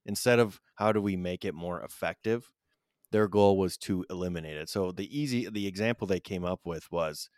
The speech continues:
"We're gonna create internal A P Is," which means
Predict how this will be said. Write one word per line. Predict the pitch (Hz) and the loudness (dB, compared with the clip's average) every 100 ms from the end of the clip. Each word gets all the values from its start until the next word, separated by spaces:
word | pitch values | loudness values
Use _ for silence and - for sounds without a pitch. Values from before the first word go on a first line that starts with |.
| _ _ _ _ | _ _ _ _
"We're | 104 | 2
gonna | 117 131 | 4 2
create | - - 104 90 82 85 _ | 0 -4 -2 0 -2 -6 _
internal | 95 98 - 107 95 87 - | -6 -6 -4 -4 -2 -6 -8
A | 90 87 | -8 -8
P | - 95 82 | -6 -6 -4
Is," | 76 73 78 - | -4 -8 -10 -14
which | 82 - | -14 -10
means | 87 82 78 80 - | -10 -10 -12 -12 -12